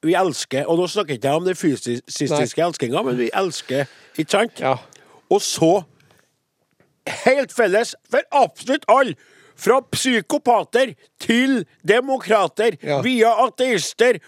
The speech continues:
Speaker 1: og buddhister, ingen vet hva døden bringer. Ingen!
Speaker 2: Nei.
Speaker 1: Og det er det som gjør det så mektig.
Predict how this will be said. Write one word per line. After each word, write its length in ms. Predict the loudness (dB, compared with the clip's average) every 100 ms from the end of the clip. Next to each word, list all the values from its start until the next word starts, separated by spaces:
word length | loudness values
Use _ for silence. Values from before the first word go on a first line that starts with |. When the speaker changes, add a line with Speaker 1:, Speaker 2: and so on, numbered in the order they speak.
| _
Speaker 1:
og 200 | 2 2
buddhister, 640 | 2 0 2 0 0 0 0 _ _ _ _ _
ingen 480 | 0 0 0 0 2
vet 400 | 0 0 -4 -18 _ _ -6
hva 280 | 2 2 2
døden 680 | 0 2 2 0 -4 -6 -8 _
bringer. 460 | -2 0 0 -2 -4 -2
Ingen! 460 | -2 2 0 0 -6 -6
Speaker 2:
Nei. 140 | -6 0
Speaker 1:
Og 80 | 2
det 60 |
er 140 | 0 0
det 260 | 0 0
som 180 | -2 -2
gjør 240 | 0 0 0
det 100 | -2
så 120 | -2
mektig. 480 | -2 -2 -6 -6